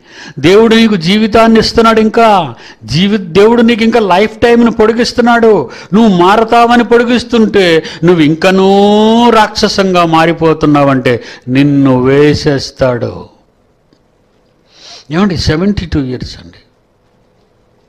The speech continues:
నా వయసు డెబ్భై రెండేళ్ళు. నేను గత కాలంలో చేసిన ప్రతి పాపానికి పశ్చాత్తాపం పడిపోతుండేవాడినండి. పశ్చాత్తాపం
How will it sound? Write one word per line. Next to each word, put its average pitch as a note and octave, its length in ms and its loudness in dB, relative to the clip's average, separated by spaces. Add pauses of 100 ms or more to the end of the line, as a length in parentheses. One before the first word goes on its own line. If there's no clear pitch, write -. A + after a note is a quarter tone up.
(360)
నా G#2 100 -14
వయసు D3 580 -10
డెబ్భై C3 420 -10
రెండేళ్ళు. A#2 580 -14 (3500)
నేను G#3 180 2
గత G3+ 160 0
కాలంలో A#3+ 560 2 (100)
చేసిన A3+ 260 0
ప్రతి G3 300 -2
పాపానికి A3 1040 -2 (340)
పశ్చాత్తాపం B3 760 -2
పడిపోతుండేవాడినండి. F3 1040 -6 (360)
పశ్చాత్తాపం - 880 -8